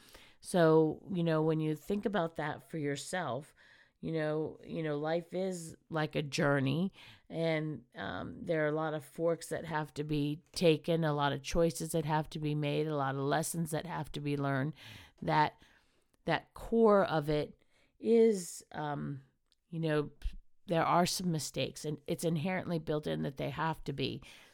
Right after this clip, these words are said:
so that we can learn from them. But because at its core, um, there are some mistakes or regrets in life, you know, but they lead us to success. What are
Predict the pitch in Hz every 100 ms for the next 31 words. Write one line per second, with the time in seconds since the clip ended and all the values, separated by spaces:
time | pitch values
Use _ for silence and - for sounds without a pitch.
0 | _ - 170 - 156 151 160 143 147 151
1 | 151 147 143 143 139 127 131 151 - -
2 | - - _ - 165 156 - - 156 -
3 | 220 254 196 156 - - 165 147 143 143
4 | 139 _ _ _ _ - 156 151 147 147
5 | - - 226 160 156 - - - 190 196
6 | 196 196 - - _ _ _ _ - -
7 | 180 170 160 - - - 170 139 - 170
8 | 156 - 151 143 135 147 151 151 - 147
9 | 143 143 139 147 - - - - _ -
10 | 156 156 147 147 147 - - _ - 160
11 | - _ _ _ 165 151 151 180 214 208
12 | - 175 - 147 - 143 147 - 175 175
13 | 196 - 175 165 156 151